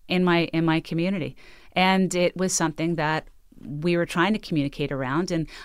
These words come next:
I did, uh, I have a-, wonderful friends in the, in the community in Milton that took me out to dinners and brought me for teas and, and brought me to the mosque. But the reality is, is that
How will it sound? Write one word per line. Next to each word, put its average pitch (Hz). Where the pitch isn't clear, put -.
I 151
did, 175
uh, 151
I 160
have 165
a-, -
wonderful 202
friends 131
in 156
the, 139
in 151
the 147
community 147
in 147
Milton 147
that 147
took 202
me 190
out 170
to 160
dinners 165
and 156
brought 147
me 160
for 151
teas 165
and, 147
and 147
brought 151
me 160
to -
the 151
mosque. 143
But 185
the 190
reality 180
is, 220
is 151
that 156